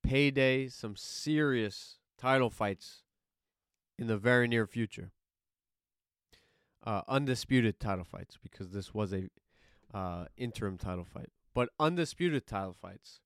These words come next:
whether that's Canelo Alvarez, whether that's Dmitry Bivol, whether that's just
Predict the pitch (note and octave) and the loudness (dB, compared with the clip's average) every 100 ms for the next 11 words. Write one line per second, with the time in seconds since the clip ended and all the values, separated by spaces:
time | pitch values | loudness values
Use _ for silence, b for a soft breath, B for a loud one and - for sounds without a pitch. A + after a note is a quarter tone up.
0 | _ C3 C3 B2+ B2+ A#2+ - - - C3 | _ 2 2 4 4 2 -2 -14 -6 -2
1 | C3+ D3+ C#3+ C3 B2 A#2 A2 G#2 F#2+ - | 2 4 4 6 6 4 -2 -4 -8 -20
2 | _ _ _ _ _ _ _ _ A#2+ C3 | _ _ _ _ _ _ _ _ 0 2
3 | C3 B2 A#2+ - A#2 C3 C#3 - A#2+ B2+ | 4 4 2 -2 -2 0 -2 -2 -2 2
4 | C3 A2 F#2+ G#2+ _ _ _ _ _ _ | 2 0 -4 -10 _ _ _ _ _ _
5 | _ _ - A#2+ A#2 A#2 A2+ - - B2+ | _ _ -4 -2 0 0 0 -4 -6 0
6 | A2+ - - | 0 -2 -16